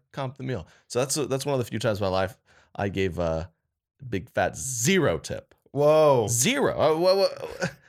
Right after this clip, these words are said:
Speaker 1: you just dump waters on me and I pay the whole thing? Zero.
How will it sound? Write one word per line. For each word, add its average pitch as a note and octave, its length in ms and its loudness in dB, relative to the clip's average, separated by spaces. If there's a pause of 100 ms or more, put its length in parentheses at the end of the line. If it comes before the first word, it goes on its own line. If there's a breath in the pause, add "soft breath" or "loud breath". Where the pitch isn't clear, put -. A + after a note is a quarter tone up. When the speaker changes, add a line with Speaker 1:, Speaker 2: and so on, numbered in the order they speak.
(240 soft breath)
Speaker 1:
you - 100 -10
just B2 180 -2
dump D3 200 0
waters C3+ 360 2
on D3+ 160 4
me F3 100 2
and D3 100 2
I A#2+ 60 2
pay C3 180 0
the C3 120 2
whole C3 160 0
thing? C3+ 340 -2 (300 loud breath)
Zero. G#2+ 520 -2